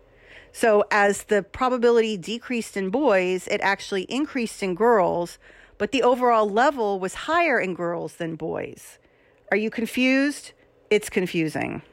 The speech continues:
Females do seem to have more protection against vitamin D deficiency, and the immune modulatory effects of vitamin D are different in boys versus girls. That's just something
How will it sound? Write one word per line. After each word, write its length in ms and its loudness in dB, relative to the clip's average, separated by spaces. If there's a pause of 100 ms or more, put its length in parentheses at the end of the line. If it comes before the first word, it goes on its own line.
(1300)
Females 440 4
do 320 2
seem 300 -2
to 100 -2
have 240 0
more 160 -2
protection 540 -4
against 360 -6
vitamin 360 0
D 180 -4
deficiency, 800 -4 (420)
and 340 4
the 240 -2 (200)
immune 420 0
modulatory 800 0
effects 340 -4
of 80 -6
vitamin 380 -2
D 260 -4 (320)
are 180 2
different 400 0
in 120 -4
boys 340 -2
versus 320 -6
girls. 460 -2
That's 260 -2
just 220 -6
something 480 -2